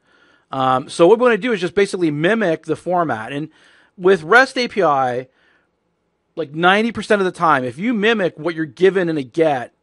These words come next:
when you're doing an, a post, you're probably gonna be right.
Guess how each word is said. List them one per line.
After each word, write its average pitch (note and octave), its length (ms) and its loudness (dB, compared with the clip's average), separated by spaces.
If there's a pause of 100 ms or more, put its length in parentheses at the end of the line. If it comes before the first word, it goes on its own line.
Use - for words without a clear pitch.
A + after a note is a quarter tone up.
(140)
when C#3 140 -10
you're C#3 80 -8
doing C#3+ 260 -4
an, C3 140 -4 (140)
a B2+ 80 -6
post, D#3+ 480 0 (500)
you're D#3 100 -6
probably E3+ 380 4
gonna D#3 160 0
be C#3 120 -4
right. A#2 300 -4